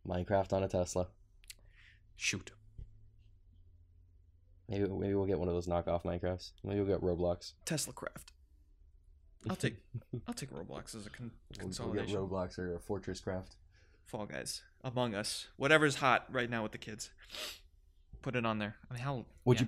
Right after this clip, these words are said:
Speaker 1: pay, would you pay monthly for an online, uh, multiplayer service for Tesla?
Speaker 2: And, uh, n-, no. I mean,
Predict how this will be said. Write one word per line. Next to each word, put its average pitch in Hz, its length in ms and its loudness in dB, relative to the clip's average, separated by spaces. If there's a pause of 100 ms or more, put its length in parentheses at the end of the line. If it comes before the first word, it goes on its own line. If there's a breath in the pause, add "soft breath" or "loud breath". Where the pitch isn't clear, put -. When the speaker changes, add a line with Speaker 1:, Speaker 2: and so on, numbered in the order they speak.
(140)
Speaker 1:
pay, - 100 2
would 117 180 4
you 127 80 6 (200)
pay 123 200 6
monthly 117 460 6
for 104 320 4
an 98 160 4
online, 101 800 4 (640)
uh, 87 380 4 (200)
multiplayer 107 720 6
service 113 380 4
for - 160 -2
Tesla? 143 380 0 (340)
Speaker 2:
And, 113 260 0
uh, 123 40 0
n-, 101 1800 -4 (960 loud breath)
no. 311 840 -4
I 131 60 2
mean, 131 440 2